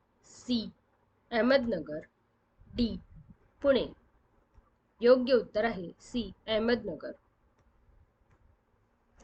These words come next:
पानिपतची तिसरी लढाई कधी झाली?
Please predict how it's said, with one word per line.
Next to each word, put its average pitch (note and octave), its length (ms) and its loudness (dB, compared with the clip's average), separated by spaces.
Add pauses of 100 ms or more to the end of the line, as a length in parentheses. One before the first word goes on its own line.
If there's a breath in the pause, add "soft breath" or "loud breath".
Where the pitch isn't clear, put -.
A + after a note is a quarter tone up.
(360)
पानिपतची D#4+ 680 0
तिसरी C4 420 -4
लढाई A3 340 -2 (100)
कधी A#3+ 300 0
झाली? F3+ 260 -6